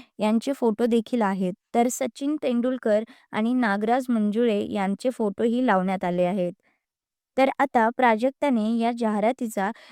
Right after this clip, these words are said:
एक स्क्रीनशॉट शेअर करत याविरुद्ध आवाज उठवलाय.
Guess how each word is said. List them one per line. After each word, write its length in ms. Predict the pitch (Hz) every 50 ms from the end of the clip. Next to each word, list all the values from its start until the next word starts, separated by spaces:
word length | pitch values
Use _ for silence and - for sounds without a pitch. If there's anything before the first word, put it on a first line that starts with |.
| - _
एक 200 | - 233 240 -
स्क्रीनशॉट 600 | - - - 240 254 240 240 233 - 294 277 294 294
शेअर 340 | - - 262 226 220 220 240 -
करत 360 | - 262 240 214 208 220 -
याविरुद्ध 500 | 226 220 214 220 220 226 202 202 185 180
आवाज 420 | 233 - - 220 190 190 185 185 190
उठवलाय. 520 | 185 - 208 196 185 185 185 185 185 180